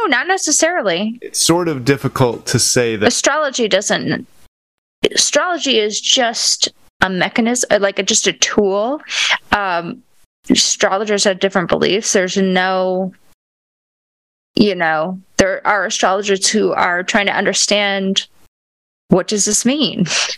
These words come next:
Speaker 1: You know, so I don't think it, I think there is a strong correlation between astrologers and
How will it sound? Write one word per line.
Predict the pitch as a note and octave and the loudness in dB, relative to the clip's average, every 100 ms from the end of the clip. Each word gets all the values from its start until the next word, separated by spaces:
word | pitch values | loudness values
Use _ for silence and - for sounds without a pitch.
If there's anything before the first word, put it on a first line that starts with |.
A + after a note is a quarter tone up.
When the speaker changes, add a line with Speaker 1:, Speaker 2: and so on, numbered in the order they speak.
| A#3+ | 2
Speaker 1:
You | F#3+ F3+ | 4 2
know, | D#3+ F3 G#3 | -2 -2 0
so | - G#3+ | 2 2
I | G#3 | 0
don't | G#3+ - | -4 0
think | C4 A3+ | 0 2
it, | A3+ - - _ _ _ _ _ _ _ - | 0 0 -8 _ _ _ _ _ _ _ -2
I | B3+ | -2
think | - C#4+ | -2 0
there | C4 G#3 | 0 0
is | G3+ | 0
a | G3 | 0
strong | G3 A3 G3+ | 0 0 0
correlation | - F#3 E3 E3 A3 E3 | 0 0 2 0 0 0
between | E3 - - | 0 0 0
astrologers | - - - - D3 - F3 F3+ | 0 0 0 0 0 0 0 -2
and | - D#3+ | 0 -2